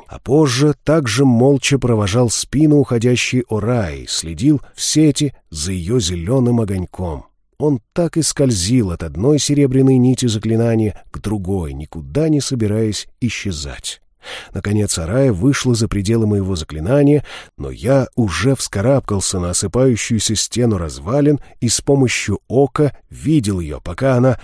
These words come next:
не скрылась за очередным барханом. Странно всё это.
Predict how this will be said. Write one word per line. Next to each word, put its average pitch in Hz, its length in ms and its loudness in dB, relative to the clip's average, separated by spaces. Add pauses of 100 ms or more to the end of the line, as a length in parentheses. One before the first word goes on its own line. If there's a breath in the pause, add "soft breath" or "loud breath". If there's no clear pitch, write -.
(140 loud breath)
не 98 140 -4
скрылась 143 600 0
за 123 100 2
очередным 101 600 -2
барханом. 85 640 -8 (440)
Странно 98 600 -4
всё 71 240 -10
это. 64 300 -14